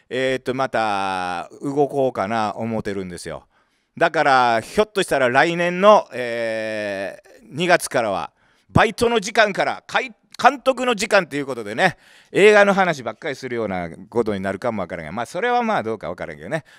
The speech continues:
まあ、これはどうかわからん。まあ、大体、基本的に映画なんか作る言うても、そんな簡単に、あの、作れるわけじゃ、わけないから。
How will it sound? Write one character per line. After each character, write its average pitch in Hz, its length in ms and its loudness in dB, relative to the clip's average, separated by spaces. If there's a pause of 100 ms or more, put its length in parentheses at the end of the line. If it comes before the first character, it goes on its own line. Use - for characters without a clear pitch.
ま 123 120 -12
あ、 - 20 -14
こ 196 100 -10
れ 190 60 -6
は 180 340 -2
ど 107 200 -8
う - 20 -10
か 90 80 -8
わ 78 80 -10
か 69 60 -12
ら 58 80 -14
ん。 - 100 -20
ま 147 100 -6
あ、 - 20 -2
大 180 200 -2
体、 202 420 -2
基 190 100 -4
本 202 120 0
的 190 180 -4
に 185 140 -8
映 214 160 4
画 160 100 0
な 135 80 -2
ん 110 60 -6
か 101 100 -6
作 - 220 -10
る 175 60 0
言 151 100 -2
う 123 40 -6
て 101 120 -6
も、 95 80 -8
そ 156 100 -4
ん 180 60 -4
な 180 80 0
簡 117 240 -8
単 151 220 -8
に、 175 300 -10
あ 85 140 -14
の、 82 220 -14
作 - 180 -14
れ 107 80 -4
る 101 100 -6
わ 180 120 4
け 208 100 -6
じ 101 100 -8
ゃ、 85 140 -12
わ 113 380 -6
け 156 120 -4
な 85 120 -8
い 82 80 -12
か 73 100 -8
ら。 69 140 -14